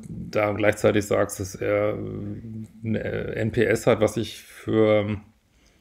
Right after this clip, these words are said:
absolut nicht geeignet halte. Wie gesagt, das steht dir nicht zu. Und das spielt auch gar keine Rolle hier.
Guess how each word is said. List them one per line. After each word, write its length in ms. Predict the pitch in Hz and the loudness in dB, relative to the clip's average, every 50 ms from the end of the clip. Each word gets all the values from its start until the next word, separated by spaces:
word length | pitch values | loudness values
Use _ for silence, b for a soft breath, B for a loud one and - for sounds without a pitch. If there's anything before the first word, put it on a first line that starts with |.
| b b b b _ _ _ _ _ _ _ _ _ _ _ _ _ - | b b b b _ _ _ _ _ _ _ _ _ _ _ _ _ -2
absolut 580 | 147 120 - - - 123 117 123 120 113 - | -2 -2 -2 -2 -2 2 2 2 2 2 2
nicht 200 | 120 117 110 - | 2 0 2 2
geeignet 440 | - 113 110 117 120 117 117 104 - | 0 2 4 4 2 2 2 0 2
halte. 200 | 107 101 101 104 | 2 2 2 2
Wie 40 | 104 | 0
gesagt, 200 | 101 113 110 101 | 2 0 0 0
das 80 | 98 | -2
steht 160 | - - 110 - | -4 -4 -4 -2
dir 80 | 117 | -2
nicht 240 | 107 110 110 - - | 0 -2 -2 -4 -6
zu. 400 | - - 131 147 175 185 - - - _ _ _ _ _ _ _ _ _ _ _ _ _ _ _ _ _ _ _ _ - - - | -4 0 4 4 4 4 2 -4 -16 _ _ _ _ _ _ _ _ _ _ _ _ _ _ _ _ _ _ _ _ -16 -8 -4
Und 120 | - 113 | 0 0
das 80 | 117 - | 0 0
spielt 160 | - 123 113 | 0 0 0
auch 80 | 110 | 0
gar 100 | 117 120 | 2 0
keine 200 | 113 - 123 117 | 2 2 0 2
Rolle 260 | 110 113 147 147 117 104 | 2 2 2 2 2 2
hier. 260 | 95 98 95 104 | 0 -2 -4 -4